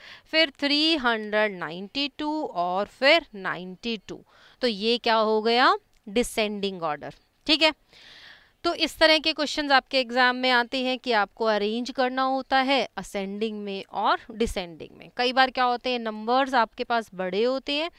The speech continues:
और हो सकता है कि शुरू के दो नंबर सब में बराबर हों। तो बच्चों, अगर दो बराबर हैं, तो थर्ड से स्टार्ट कर देना, थर्ड में देख लेना कि स्मॉलेस्ट कौन सा है, ग्रेटेस्ट कौन सा है।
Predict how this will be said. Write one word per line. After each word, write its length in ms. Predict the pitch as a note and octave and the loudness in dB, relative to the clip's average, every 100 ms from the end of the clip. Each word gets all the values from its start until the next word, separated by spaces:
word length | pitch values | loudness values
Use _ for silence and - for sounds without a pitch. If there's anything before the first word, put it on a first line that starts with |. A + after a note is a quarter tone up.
| - - - | -18 -20 -4
और 140 | A#3 A#3 | 0 2
हो 140 | A#3+ | 2
सकता 320 | B3 B3 - | 0 -2 0
है 140 | C4 B3+ | 0 2
कि 140 | C4 | -4
शुरू 260 | - B3 A#3+ | -6 -6 -6
के 180 | C4 | -4
दो 240 | G#3+ A3 A3+ | -2 0 0
नंबर 360 | A#3 A#3 A#3 | -2 -2 -2
सब 220 | A#3 A3 G3+ | -2 -4 -4
में 260 | A3 A#3+ | -4 -4
बराबर 500 | F#3 F#3 F3+ F#3 C#4 | -4 -2 0 4 4
हों। 240 | E4+ F#4 G#3+ - - - | 4 2 0 -8 -16 -4
तो 60 | |
बच्चों, 260 | C4+ C4+ D4+ | 0 2 4
अगर 220 | C#4+ C#4+ | 4 4
दो 280 | G#3+ A3+ C4+ | 4 6 6
बराबर 500 | B3+ A#3 A3+ A3+ C4 | 8 8 8 8 6
हैं, 180 | C4+ C4+ | 4 0
तो 140 | D4 | -2
थर्ड 420 | C#4+ - D4 D#4 D#4 | -8 0 6 6 4
से 180 | F4 | -2
स्टार्ट 360 | D#4 - C#4+ C4+ | -2 4 4 4
कर 180 | C#4 C4 | 0 0
देना, 260 | B3+ C4 | -2 -4
थर्ड 340 | C4 C#4+ D4+ D4 | -2 4 4 4
में 160 | D#4 C4 | 0 0
देख 180 | C4 | 0
लेना 320 | C4+ C4+ C4+ C4+ _ _ _ | 0 -2 -2 -4 _ _ _
कि 100 | B3 | -8
स्मॉलेस्ट 640 | - A#3 A3 A3 A#3+ B3+ - | -6 -4 0 2 2 0 -2
कौन 260 | A3+ A3 | -6 -4
सा 140 | G#3+ A3+ | 0 0
है, 220 | A3 G#3+ | 2 -2
ग्रेटेस्ट 500 | F#3+ F3+ - G#3+ - | -4 -8 -6 -8 -8
कौन 240 | A3+ G#3+ | -10 -10
सा 140 | G#3 | -8
है। 120 | G#3+ | -10